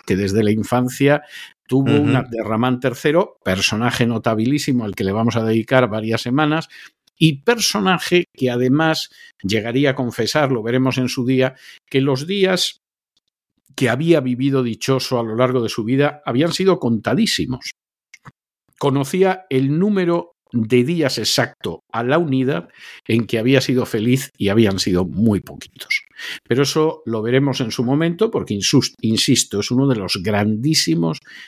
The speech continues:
Speaker 1: reyes de la historia de España, ese Abderramán tercero, que por supuesto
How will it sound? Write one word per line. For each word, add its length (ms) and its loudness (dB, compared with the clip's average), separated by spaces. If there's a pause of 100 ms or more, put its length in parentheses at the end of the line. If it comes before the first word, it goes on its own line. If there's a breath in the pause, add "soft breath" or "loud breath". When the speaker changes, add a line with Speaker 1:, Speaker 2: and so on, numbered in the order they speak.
(140)
Speaker 1:
reyes 600 0
de 100 -4
la 80 -6
historia 380 0
de 100 -2
España, 540 0 (320 loud breath)
ese 320 2
Abderramán 580 -2
tercero, 540 0
que 100 -6
por 180 -8
supuesto 380 4